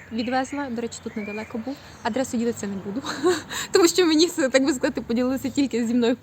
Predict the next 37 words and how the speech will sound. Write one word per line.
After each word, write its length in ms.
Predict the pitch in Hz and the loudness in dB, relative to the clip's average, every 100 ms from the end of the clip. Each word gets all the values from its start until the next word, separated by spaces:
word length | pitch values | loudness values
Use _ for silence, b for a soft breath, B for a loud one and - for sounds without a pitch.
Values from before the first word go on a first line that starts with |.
| - | 0
тільки 260 | 302 254 | 0 2
по 120 | 233 240 | -2 -4
секрету 440 | 262 208 240 226 | -4 -2 -4 -4
великому, 440 | 202 196 - 302 | -4 -6 -4 -4
тому, 300 | 269 202 208 220 B B - | -4 -6 -6 -6 B B -6
е, 160 | 208 | -2
вибачте, 400 | 220 262 311 - | 0 0 0 0
але, 100 | 247 | 0
на 100 | 233 | 0
жаль, 120 | 226 240 | 0 0
не 100 | 214 | 0
можу 260 | 214 214 | -2 -4
поділитися. 560 | 185 202 196 202 254 330 - B B B B B - | -4 -4 -4 -6 -8 -10 -14 B B B B B -8
Е, 200 | 233 240 | -4 -2
він, 280 | 226 294 359 | -2 -2 -2
е, 260 | - 247 247 | -4 -4 -4
сказав, 340 | - 233 226 | -6 -6 -6
щоб 160 | - 220 | -8 -10
я 60 | 202 | -8
залишила 380 | 208 - 208 | -8 -6 -6
у 20 | 190 | -6
нього 240 | 196 202 | -8 -10
автомобіль, 540 | - - 190 - 349 480 349 | -12 -10 -10 -6 -4 -4 -4
він 180 | 240 | -2
оцінить 440 | 220 - 208 190 - | -2 -4 -10 -10 -12
його 160 | - | -12
стан, 220 | - 277 349 - | -10 -10 -12 -10
проїдеться 520 | 311 294 285 285 277 | -6 -6 -8 -10 -6
ним. 320 | 269 277 285 269 | -6 -4 -6 -8
Це, 120 | - | -12
е, 500 | 214 214 214 - 220 | -10 -10 -12 -12 -12
сказав, 260 | 214 233 220 | -10 -10 -10
що 140 | - | -12
проїздить 520 | - 208 208 - 196 | -12 -8 -8 -10 -14
біля 240 | 208 208 196 | -10 -8 -8
десяти 400 | 190 214 196 202 | -8 -8 -8 -12
кілометрів 560 | - 190 196 214 - | -12 -12 -10 -10 -10